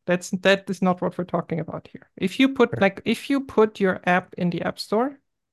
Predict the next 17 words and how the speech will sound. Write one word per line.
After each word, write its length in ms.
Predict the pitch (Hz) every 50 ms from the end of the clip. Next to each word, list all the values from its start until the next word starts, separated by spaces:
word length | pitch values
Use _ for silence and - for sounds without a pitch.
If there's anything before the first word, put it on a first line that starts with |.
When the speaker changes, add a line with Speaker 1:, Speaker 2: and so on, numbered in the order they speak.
| _ _ _ _ _ _ _ _
Speaker 1:
and 160 | - 190 185
it, 160 | 190 180 185 - -
inside 640 | 196 185 185 180 - - - 190 190 214 233 208
it 280 | - 190 196 208 - - -
is 360 | - 190 185 185 180 - - -
a, 400 | - 175 170 170 170 170 170 175 - -
well, 200 | 180 175 170 180
in 100 | 180 180
this 140 | 208 202
case, 220 | - - 190 180 180
still 200 | - - 160 156
a 40 | 151
WebKit 540 | 165 175 196 - - - - 190 - - -
then, 240 | - 170 175 233 233 - _
because 240 | - 196 - 165 -
that 260 | - 160 165 165 _
def-, 240 | - 180 196 196 -